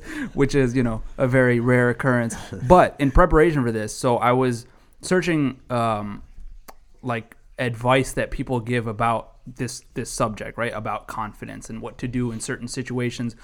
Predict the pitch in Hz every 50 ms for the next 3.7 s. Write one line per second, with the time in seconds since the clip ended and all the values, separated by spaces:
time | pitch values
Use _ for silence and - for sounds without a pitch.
0 | - - - 135 131 - 165 147 151 143 135 - - 151 135 127 - 135 127 127
1 | 120 110 104 101 110 123 139 - - - 127 120 117 - - 131 120 120 127 123
2 | 127 - - 120 107 101 95 - - 104 98 - - 101 95 92 117 117 - 135
3 | 120 120 113 110 110 110 123 120 117 - - 123 120 117